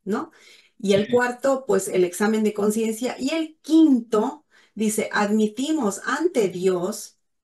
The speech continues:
Speaker 1: y ante nosotros mismos y ante otro ser humano la naturaleza exacta de nuestros defectos". Entonces, bueno, admitimos ante Dios, tu esposa ya era creyente.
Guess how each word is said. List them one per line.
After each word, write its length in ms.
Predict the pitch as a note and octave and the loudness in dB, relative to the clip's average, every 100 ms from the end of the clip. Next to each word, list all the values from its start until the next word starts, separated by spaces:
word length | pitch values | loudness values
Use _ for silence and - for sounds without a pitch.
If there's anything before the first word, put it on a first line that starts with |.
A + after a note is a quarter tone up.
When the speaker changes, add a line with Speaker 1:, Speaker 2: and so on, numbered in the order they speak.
| _ | _
Speaker 1:
y 80 | F#3+ | -2
ante 220 | F#3 F#3+ | 0 0
nosotros 440 | F#3 A3+ A3 A3+ | -2 -4 -4 -2
mismos 400 | A3 A#3+ A3 F3 | -2 -2 -2 -4
y 80 | F#3+ | -4
ante 280 | F3+ E3+ F3+ | -4 -4 -4
otro 220 | G#3 A3+ | -4 -6
ser 160 | A3 A3+ | -6 -4
humano 340 | A3 G#3+ A3 | -2 -2 -2
la 120 | A3+ A3 | -4 -6
naturaleza 640 | A3 A3 G#3 F#3+ G3 - | -6 -6 -4 -4 -6 -6
exacta 420 | - - F3+ - | -10 -10 -12 -10
de 100 | F3+ | -8
nuestros 380 | E3+ E3 - E3+ | -6 -8 -10 -12
defectos". 640 | E3+ - G#3 - - - - - - - | -10 -6 -6 -6 -14 -20 -20 -20 -20 -12
Entonces, 500 | F#3+ F#3+ G#3 A#3 A3+ | -8 -4 -2 0 0
bueno, 240 | G#3+ G#3+ | 0 0
admitimos 580 | - F#3+ G3+ G3+ A#3 B3 | 0 -2 -4 -4 -6 -4
ante 240 | A3 G#3+ F#3 | -4 -2 -2
Dios, 400 | G3+ A3+ C4 - | 0 -2 -2 -4
tu 80 | |
esposa 380 | G3+ - G3+ A3+ | -6 -4 -6 -4
ya 140 | A3 G#3+ | 0 0
era 160 | A3 | 0
creyente. 760 | G#3+ E3 E3 E3+ D3+ - - _ | -2 -4 -4 -4 -6 -10 -16 _